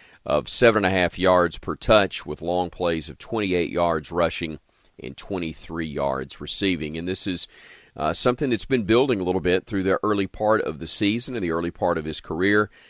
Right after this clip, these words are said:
Thirty-four carries now, two hundred and fifty yards total,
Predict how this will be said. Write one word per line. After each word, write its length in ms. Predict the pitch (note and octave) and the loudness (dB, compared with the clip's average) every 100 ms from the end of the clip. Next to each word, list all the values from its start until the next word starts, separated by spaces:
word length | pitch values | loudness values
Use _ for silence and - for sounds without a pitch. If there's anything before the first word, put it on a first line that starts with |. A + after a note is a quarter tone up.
| _ | _
Thirty-four 640 | _ C3 C3 B2 - A#2+ A#2+ | _ 4 4 2 0 0 0
carries 480 | - G#2+ G#2 F#2+ F#2+ | 2 2 2 0 0
now, 240 | F2 F2 | 0 0
two 240 | - A#2+ | -2 -2
hundred 180 | A#2 G2+ | 0 -2
and 100 | E2+ | -4
fifty 320 | - G2+ - | -4 -6 -4
yards 400 | F2+ E2+ D#2 D2+ | -2 0 0 -4
total, 400 | - G2+ F#2+ F#2 | -2 2 2 0